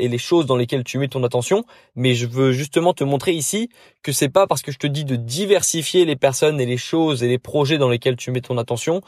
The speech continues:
que tu donnes de l'énergie, dans lesquels tu crois, que tu dois essayer de, d'avoir le plus d'amis possible, le plus de projets possible, euh, le, le plus de personnes sur qui compter, parce que du coup,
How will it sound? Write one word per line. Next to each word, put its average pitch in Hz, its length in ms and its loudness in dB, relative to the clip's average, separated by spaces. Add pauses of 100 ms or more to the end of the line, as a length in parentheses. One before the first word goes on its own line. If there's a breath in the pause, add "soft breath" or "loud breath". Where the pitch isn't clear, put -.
(200 soft breath)
que 131 100 -2
tu 127 160 -6
donnes 143 240 2
de 131 80 0
l'énergie, 131 560 0 (280 soft breath)
dans 123 120 0
lesquels 127 300 0
tu 131 160 -6
crois, 185 340 4 (320 loud breath)
que 147 100 -6
tu 139 200 -6
dois 170 360 4 (260 soft breath)
essayer 160 500 2
de, 143 560 0
d'avoir 127 560 2
le 143 120 0
plus 196 300 -4
d'amis 160 240 0
possible, 156 440 -4 (160)
le 139 140 -4
plus 190 260 -4
de 165 100 -4
projets 135 360 -4
possible, 175 540 -2 (260 soft breath)
euh, 120 320 4
le, 127 420 4
le 131 180 -2
plus 185 220 -2
de 160 120 -4
personnes 156 420 0
sur 139 140 -12
qui - 140 -12
compter, 147 360 0
parce 135 180 0
que - 80 -6
du 147 140 -6
coup, 226 240 -4